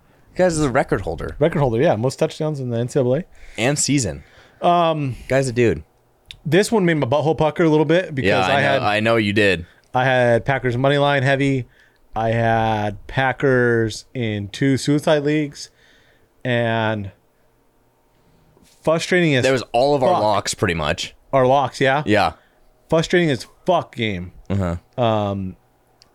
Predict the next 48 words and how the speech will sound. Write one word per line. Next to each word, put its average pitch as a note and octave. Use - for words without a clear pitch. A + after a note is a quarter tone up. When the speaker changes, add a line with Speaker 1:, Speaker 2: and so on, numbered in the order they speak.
Speaker 2:
but A2+
they A#2
found C3+
a B2
way A#2
to G#2+
win. E2+
Speaker 1:
They -
found D#3
a C#3
way B2
to G2+
win. F2+
Good C#3
teams D3
do A#2+
that. A2+
Um, F#2+
it's D#3+
just D#3+
a B2
lot A#2
of A2
close G#2
games F2+
for D2+
the D2
Packers D2
when A2
they G2
shouldn't F#2+
be F2+
close. D2+
That's G2
my F#2+
thing D#2
right C#2+
now. B1+
Speaker 2:
Their D#3+
Speaker 1:
And D3+
we'll C#3+
talk C#3
Speaker 2:
offense, B2+
Speaker 1:
about A#2+
'em G2
later, F#2
Speaker 2:
yeah. D2+
Speaker 1:
but D#2+